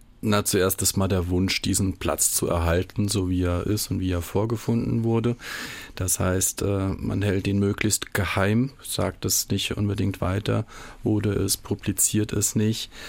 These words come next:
äh, damit da nicht ein großer Tourismus entsteht mit den entsprechenden Problemen wie Vermüllung, wie Umweltverschmutzung,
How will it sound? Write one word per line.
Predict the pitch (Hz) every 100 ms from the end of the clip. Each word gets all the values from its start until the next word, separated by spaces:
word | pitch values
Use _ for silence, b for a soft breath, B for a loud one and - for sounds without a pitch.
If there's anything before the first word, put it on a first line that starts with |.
| B B
äh, | - 101 101
damit | 101 101 98
da | 98
nicht | 98 98
ein | 98
großer | - 104 101
Tourismus | - 98 98 - 104 101
entsteht | 101 - 101 101 101
mit | 101
den | 98
entsprechenden | 87 - - 92 - - 98 98
Problemen | - 82 - 92 98 101 98
wie | 92
Vermüllung, | 90 95 90 92 98 101 98
wie | 90 90
Umweltverschmutzung, | 98 98 101 - 95 - 98 92 - 98